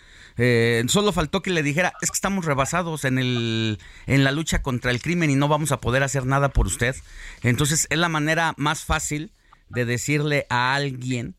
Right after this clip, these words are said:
que ya no vaya a su lugar de origen. Y cuando le preguntan al gobernador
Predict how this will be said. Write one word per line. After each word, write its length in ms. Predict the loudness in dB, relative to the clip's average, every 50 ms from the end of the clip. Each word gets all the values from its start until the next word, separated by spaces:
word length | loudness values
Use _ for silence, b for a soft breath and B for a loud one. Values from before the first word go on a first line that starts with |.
| _ _ _ _ -10 -6
que 120 | -4 0
ya 120 | 0 0 0
no 160 | 0 0 0
vaya 520 | 0 0 0 0 0 2 2 2 0 -2 _
a 100 | -4 -4
su 120 | -2 0 0
lugar 320 | 0 2 2 0 0 0
de 60 | 0
origen. 460 | -2 -2 -2 -2 0 0 0 0 0 B B B B B B -2
Y 80 | -2 0
cuando 340 | 2 2 2 4 4 4
le 120 | 2 2 2
preguntan 680 | 2 2 0 0 0 -2 -2 -2 0 0 -2 -2 -4 -6 _
al 200 | -4 -4 -4 -4
gobernador 720 | -4 -4 -4 -4 -4 -2 -2 -2 0 0 0 0 0 0